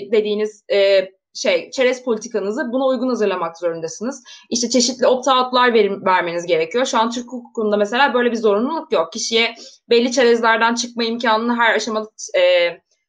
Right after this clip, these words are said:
tam olarak aslında, e, kişilerden hangi çerezleri kullan-, kullandığınıza ilişkin bilgilendirmeniz gerekiyor ama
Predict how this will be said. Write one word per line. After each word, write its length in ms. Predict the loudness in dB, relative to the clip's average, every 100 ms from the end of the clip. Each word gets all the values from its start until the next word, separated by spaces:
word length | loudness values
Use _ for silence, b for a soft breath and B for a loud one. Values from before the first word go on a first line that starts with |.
| _ _ _ _ -4
tam 120 | 0
olarak 320 | 2 4 4 2
aslında, 540 | 0 -4 -2 0 0 B B 0
e, 300 | 2 4 0
kişilerden 580 | -6 -2 0 2 2
hangi 260 | 0 -2 -2
çerezleri 500 | 0 0 2 -2 -4
kullan-, 500 | -4 -2 -2 -4 -8 _ _ -16
kullandığınıza 540 | -4 0 0 0 -2
ilişkin 340 | -4 -4 -4 -4
bilgilendirmeniz 580 | 0 0 0 0 -4 -4
gerekiyor 420 | -4 -4 -2 0
ama 300 | 0 0 -2